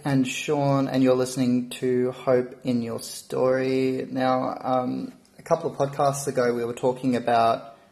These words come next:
um, kindness and judgment, but we thought this week we might expand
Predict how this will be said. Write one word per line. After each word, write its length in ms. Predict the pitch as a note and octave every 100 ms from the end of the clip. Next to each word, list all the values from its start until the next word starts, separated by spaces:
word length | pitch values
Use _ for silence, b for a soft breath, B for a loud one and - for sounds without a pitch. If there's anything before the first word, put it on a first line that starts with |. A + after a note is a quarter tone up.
| B _ -
um, 560 | B2 A#2+ A#2 A#2+ B2
kindness 680 | - C3+ B2 B2 A#2+ B2 - - -
and 600 | B2+ A#2 A2+ A2 - -
judgment, 680 | - A#2+ B2+ - B2 A#2+ -
but 160 | B2+ B2
we 80 |
thought 320 | B2 C3 B2+ -
this 240 | B2 -
week 160 | C3+ C3
we 80 |
might 180 | B2 A#2+
expand 760 | A#2+ - - B2 B2 B2+ C3